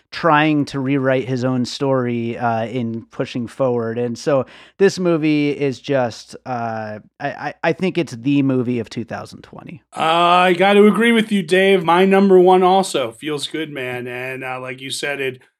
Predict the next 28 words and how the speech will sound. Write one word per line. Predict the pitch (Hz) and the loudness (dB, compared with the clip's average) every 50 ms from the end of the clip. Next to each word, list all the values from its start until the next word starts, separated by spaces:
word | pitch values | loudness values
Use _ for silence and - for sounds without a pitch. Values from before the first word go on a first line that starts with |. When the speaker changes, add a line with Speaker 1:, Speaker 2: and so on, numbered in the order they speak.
| _ _ _ - | _ _ _ -8
Speaker 2:
it | 139 143 | -6 -4
involves | 143 143 139 139 143 139 139 135 131 131 127 117 - | -4 -4 -2 -2 -2 0 0 0 -2 -2 -6 -10 -12
politics | - - 139 156 147 143 143 - - - 143 135 127 - - | -8 -4 -4 -2 -2 -4 -4 -6 -6 -6 -6 -6 -6 -8 -8
and | 135 131 127 | -8 -8 -8
technology | - - 131 123 127 131 127 131 131 131 131 131 123 131 131 131 | -8 -10 -10 -10 -8 -8 -6 -6 -4 -4 -6 -6 -8 -10 -10 -8
and | 123 123 113 117 | -8 -8 -10 -10
co-opting | - - 135 131 127 123 123 123 - - 135 127 127 127 | -12 -12 -10 -8 -8 -8 -10 -10 -12 -12 -12 -10 -8 -8
an | 127 127 | -8 -6
image | 123 123 123 127 127 123 123 120 | -8 -6 -6 -6 -6 -6 -6 -8
and | 123 120 120 117 | -10 -12 -10 -12
changing | - - 135 131 135 131 127 131 | -10 -10 -8 -8 -8 -10 -10 -10
the | 127 120 | -12 -12
message | 123 123 127 123 - 139 127 127 127 | -10 -10 -8 -6 -6 -8 -8 -8 -10
on | 120 120 120 117 | -10 -10 -10 -10
something | 120 - 131 127 127 127 127 131 131 127 127 127 | -12 -12 -12 -12 -12 -10 -8 -8 -8 -8 -8 -10
and, | 123 120 120 117 - - - - - _ _ - | -12 -12 -14 -14 -16 -20 -20 -20 -20 _ _ -4
you | 156 156 | -2 0
know, | 151 139 127 120 | 0 0 -2 -4
really | 120 123 151 170 190 196 202 185 - | -2 2 4 6 6 6 6 4 2
stuff | - - - 165 156 139 127 | 0 -2 -4 -4 -4 -4 -6
that | - 143 139 131 | -6 -6 -6 -4
I | 131 135 147 | -4 -4 -2
didn't | 156 160 170 160 135 123 | -2 -2 -2 -4 -4 -6
know | 120 127 135 185 208 | -4 -2 0 0 0
about. | 190 143 127 117 120 120 120 | 0 0 -2 -4 -6 -6 -8
Like, | 120 120 117 113 113 - | -8 -8 -8 -10 -8 -8
you | 156 139 | -6 -6
know, | 131 120 117 120 120 | -4 -4 -4 -6 -8